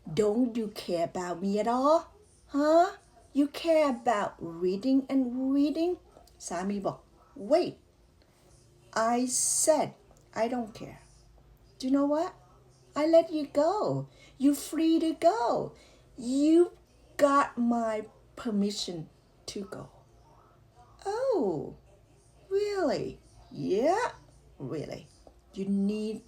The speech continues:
to learn slang terms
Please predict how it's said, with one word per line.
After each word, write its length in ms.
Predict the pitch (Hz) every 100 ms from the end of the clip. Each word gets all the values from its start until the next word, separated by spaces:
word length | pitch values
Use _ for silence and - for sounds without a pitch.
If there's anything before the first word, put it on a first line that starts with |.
| -
to 80 | -
learn 840 | 185 185 196 208 214 214 220 226 - _ _ _ _ _ -
slang 840 | - 208 196 190 185 185 180 185 _ _ -
terms 680 | - - 330 330 175 139